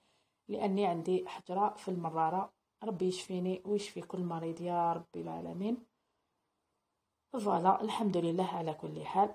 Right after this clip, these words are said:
سي بوغ سا، والله غتوحش لي فخيت، ما نكذبش عليكم، مي لازم نصبر، هذه هي. المهم ما نمرضش صراحه، ما غا ما ناكلش واش نطيب حاجه اللي فيها لو غرا كامل، مانيش ندور بها. المهم ما يجينيش السطر وخلاص.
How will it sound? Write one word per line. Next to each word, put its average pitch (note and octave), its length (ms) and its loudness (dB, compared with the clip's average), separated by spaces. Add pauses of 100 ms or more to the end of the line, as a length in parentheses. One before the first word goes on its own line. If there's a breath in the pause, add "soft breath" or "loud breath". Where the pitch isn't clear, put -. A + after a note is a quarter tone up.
سي - 140 -2
بوغ G#3 200 0
سا، F#3+ 420 6
والله F#3+ 200 4
غتوحش F3+ 500 -2
لي F#3 100 2
فخيت، F3 360 -2
ما F3+ 80 0
نكذبش F3+ 280 0
عليكم، E3+ 480 0 (140)
مي A#3+ 180 2
لازم E3+ 320 2
نصبر، F3 340 -4 (140)
هذه E3+ 340 -4
هي. E3 340 0 (760)
المهم F#3+ 280 4
ما F3+ 120 6
نمرضش F3 340 2
صراحه، F3+ 720 4
ما F#3 140 2
غا F#3 100 4
ما F#3+ 140 4
ناكلش F#3+ 440 2
واش G3 180 -2
نطيب F#3+ 600 2
حاجه G3 260 0
اللي G3 100 4
فيها F#3+ 240 2
لو F#3+ 140 4
غرا F#3+ 300 6
كامل، G#3 360 0
مانيش F3+ 260 -2
ندور E3+ 220 -2
بها. E3+ 420 -2 (100)
المهم G3+ 380 0
ما G3 100 -2
يجينيش E3 380 -6
السطر - 400 -8
وخلاص. - 540 -10